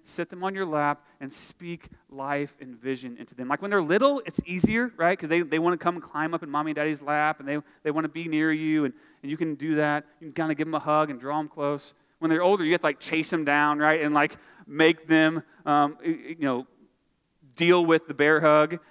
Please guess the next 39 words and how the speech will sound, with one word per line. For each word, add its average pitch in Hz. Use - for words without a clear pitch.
And 135
then, 139
um, 123
but 151
this 196
is 190
so 214
important 202
that 165
we, 156
that 170
we 156
love 170
them, 175
that 170
we 139
speak -
to 170
them, 160
we 139
speak 135
blessing 165
over 151
them. 139
Because 175
when 170
we 165
do 196
that, 139
it -
communicates 175
to 147
them, 139
"Listen, 143
you're 151
a 185
blessing 127
to -
me. 131